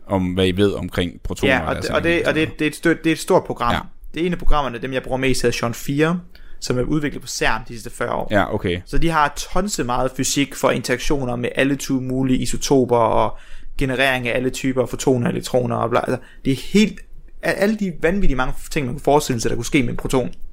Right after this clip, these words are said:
Speaker 2: hvilket er meget.
Speaker 1: Ja.
Speaker 2: Det har de alle sammen programmeret ind, og de ved, hvad sandsynligheden er for, at de alle sammen sker.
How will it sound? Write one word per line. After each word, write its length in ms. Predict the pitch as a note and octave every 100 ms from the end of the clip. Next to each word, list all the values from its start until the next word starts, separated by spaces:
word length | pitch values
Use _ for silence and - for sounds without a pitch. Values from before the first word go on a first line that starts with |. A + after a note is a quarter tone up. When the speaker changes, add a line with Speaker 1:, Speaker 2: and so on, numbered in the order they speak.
| -
Speaker 2:
hvilket 200 | C3 B2+
er 40 |
meget. 400 | A#2+ A#2+ A#2+ A#2+
Speaker 1:
Ja. 120 | F#2+ E2+ - - -
Speaker 2:
Det 100 | F#3+
har 100 | F3+
de 140 | D#3+ D3+
alle 120 | D#3
sammen 160 | D#3+ C3
programmeret 380 | C3 B2+ A#2+ F3
ind, 160 | F#3 - - - -
og 120 | C#3+
de 100 | D#3
ved, 140 | F#3
hvad 100 | D#3+
sandsynligheden 640 | D3 C3+ - G3+ D#3 B2 A#2+
er 60 | B2
for, 120 | B2+
at 40 |
de 80 | A#2+
alle 100 | A#2+
sammen 180 | - A2
sker. 220 | - A#2+